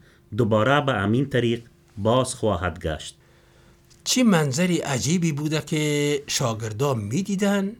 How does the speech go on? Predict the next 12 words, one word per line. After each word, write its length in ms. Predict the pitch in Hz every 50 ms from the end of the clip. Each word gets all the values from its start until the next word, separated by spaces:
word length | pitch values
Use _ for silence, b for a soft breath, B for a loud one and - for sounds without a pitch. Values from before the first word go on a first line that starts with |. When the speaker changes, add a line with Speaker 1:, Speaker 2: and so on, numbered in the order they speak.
| _ _ _ _ _ - -
Speaker 2:
و 80 | 147
عیسی 560 | - 139 123 113 110 - - 127 123 131 127 120
مسیح 320 | 120 120 - - 127 117
به 100 | 107 113
طرف 300 | 113 - 120 120 117 - 120 -
آسمان 500 | - 123 117 - - - 120 120 120 110
صعود 380 | - - - 117 113 113 107 - -
می‌فرمود. 540 | 104 101 - - - - 104 101 98 - _ _ - _ - _ b b b b b b b b b b b b b - 131
دو 100 | 165 214
مرد 280 | 214 208 196 185 185 185
سفید 400 | 170 - 180 170 180 170 165 -
پوش، 380 | - 180 180 170 175 - -